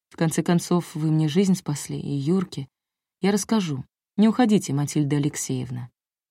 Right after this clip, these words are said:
Она кивнула и вернулась на край кровати. Станислав сделал глубокий вдох, сморщился от боли, но, взяв себя в руки, открыл глаза и негромко начал. Вы знаете, что такое идти против воли отца?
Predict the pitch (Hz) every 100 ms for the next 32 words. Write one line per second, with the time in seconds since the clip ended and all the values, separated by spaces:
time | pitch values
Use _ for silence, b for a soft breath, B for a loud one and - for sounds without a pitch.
0 | _ 185 202 196 180 202 285 269 - 190
1 | 214 254 269 - 190 185 208 202 170 147
2 | 131 - 156 - _ _ _ - 185 175
3 | - 185 160 170 180 170 170 160 165 160
4 | 147 143 226 - _ _ - 196 196 -
5 | 156 - 151 147 147 240 208 - _ _
6 | 180 190 185 254 - 190 185 185 277 -
7 | - 180 185 190 160 156 156 214 262 202
8 | 165 180 208 202 185 156 147 - 151 -
9 | _ _ _ _ _ _ _ _ _ 165
10 | 160 214 277 - 151 147 - 165 165 160
11 | 165 165 - 151 165 147 147 156 156 160
12 | 160 - 143